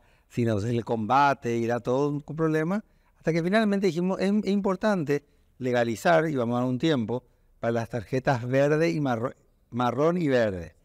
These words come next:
La cédula marrón, no tarjeta, cédula marrón y tarje-, y la cédula verde. Y gracias a una ma-, un mayor, una mayor exigencia, un mayor control, logramos disminuir a una mínima expresión el robo de los autos y las,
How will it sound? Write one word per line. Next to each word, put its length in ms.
La 160
cédula 440
marrón, 280
no 80
tarjeta, 420
cédula 400
marrón 300
y 20
tarje-, 260
y 100
la 100
cédula 300
verde. 320
Y 200
gracias 520
a 300
una 200
ma-, 200
un 100
mayor, 380
una 180
mayor 320
exigencia, 540
un 40
mayor 280
control, 460
logramos 680
disminuir 640
a 140
una 220
mínima 340
expresión 560
el 180
robo 200
de 60
los 160
autos 540
y 160
las, 200